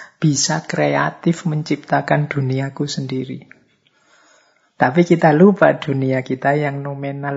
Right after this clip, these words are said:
ini, kita sering terjebak, terpenjara dalam dunia fenomenal. Akhirnya kita lenyap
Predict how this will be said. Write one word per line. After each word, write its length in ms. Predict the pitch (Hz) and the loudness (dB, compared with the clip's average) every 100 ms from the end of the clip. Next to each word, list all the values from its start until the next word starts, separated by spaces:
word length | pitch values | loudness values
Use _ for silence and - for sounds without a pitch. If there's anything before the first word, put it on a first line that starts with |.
| 147 | -2
ini, 320 | 160 143 131 | -2 -4 -6
kita 400 | 127 127 143 143 | -8 -6 -6 -6
sering 640 | - 131 135 151 185 185 - - - - | -8 -6 -2 2 2 2 -4 -20 -20 -8
terjebak, 960 | - 147 156 - 135 - - 165 - - | -4 -2 -2 -4 -6 -2 2 2 2 -2
terpenjara 960 | 143 - 147 143 135 127 123 139 160 | -2 -2 -4 -2 2 2 2 0 0
dalam 480 | - 139 127 139 165 165 | 0 -4 -2 -2 -2 -2
dunia 560 | 143 131 127 131 139 160 | -2 -2 -2 -4 -4 -4
fenomenal. 1120 | - 135 131 131 123 120 120 - - 123 - _ _ _ _ _ _ _ _ - | -4 -4 -2 -6 -8 -8 -8 -8 -10 -14 -20 _ _ _ _ _ _ _ _ -6
Akhirnya 640 | 131 131 - 127 127 160 | -6 -6 -6 -6 -4 -4
kita 400 | 165 139 - 156 | -4 -6 -2 0
lenyap 560 | 160 165 165 143 139 | 0 0 -2 -4 -8